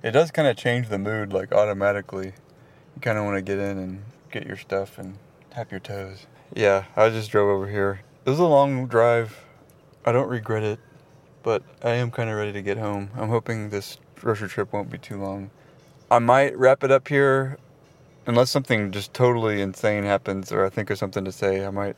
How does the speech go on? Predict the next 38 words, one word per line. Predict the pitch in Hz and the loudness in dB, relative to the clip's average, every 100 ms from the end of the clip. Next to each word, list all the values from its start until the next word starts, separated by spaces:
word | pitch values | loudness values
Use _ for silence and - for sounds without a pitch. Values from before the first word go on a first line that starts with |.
| _ - | _ -6
maybe | 107 | -2
I'll | 101 | -2
come | - 101 | -2 -4
back. | 95 95 - - - - _ _ 117 | -2 -2 -6 -20 -20 -20 _ _ 4
I | |
was | 107 | 6
actually | 123 - 117 | 6 4 2
passing | 123 113 - 110 104 - - - _ _ _ | 6 4 4 -4 -4 -8 -16 -20 _ _ _
or | 113 101 | 2 2
driving | 95 113 110 104 | 6 6 6 2
near | 104 104 104 | 2 4 4
another | 98 101 101 98 113 - | 2 2 4 2 2 -4
<laughs> | |
bookstore | - 117 113 120 - - 120 117 113 | -8 0 2 2 0 2 2 4 2
on | 110 110 | 2 2
the | |
way | 101 107 | 4 4
home, | 110 107 104 101 - - | 4 0 -2 -4 -8 2
and | 107 | 4
I | |
thought | 104 131 | 8 8
about | 123 113 | 8 6
going | 117 113 107 | 6 4 4
in | 110 | 6
there | 107 101 | 6 6
and | 98 | 2
just | 95 - - - - - - | -6 -8 -20 -20 -20 -10 2
making | 107 - | 2 2
this, | 104 101 | -2 0
like, | 107 - | 0 0
a | 92 | 0
three | - 104 101 | -2 -4 -2
bookstore | 98 98 - - 101 98 92 - _ _ _ - - _ _ _ - | -2 -2 -4 -6 -2 0 -2 -6 _ _ _ -20 -20 _ _ _ 4
podcast, | 101 98 98 92 - - | 4 4 2 2 0 0
but, | 95 95 | 2 4
uh, | 95 92 101 - _ _ _ _ | 2 -2 -6 -16 _ _ _ _
I | - | 0
was | 101 98 95 | 0 0 -8